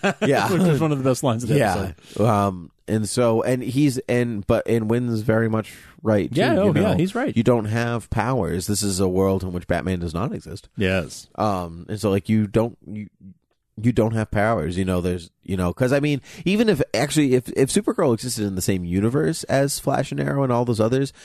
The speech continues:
Speaker 2: that excuse wouldn't even work, right? Because,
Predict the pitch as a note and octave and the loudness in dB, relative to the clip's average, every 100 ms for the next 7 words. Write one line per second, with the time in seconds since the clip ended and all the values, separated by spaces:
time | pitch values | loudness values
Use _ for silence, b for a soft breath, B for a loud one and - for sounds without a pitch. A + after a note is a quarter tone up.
0 | B - E3+ E3+ - A2 - G2+ G2 G2 | B 0 2 0 0 0 2 2 2 2
1 | F#2 F#2+ C3+ D#3 - _ _ _ _ _ | 2 0 -2 -4 -14 _ _ _ _ _
2 | _ - F#2+ C3+ D3+ A2+ - G#2 F#2+ | _ 0 2 2 0 -2 0 0 0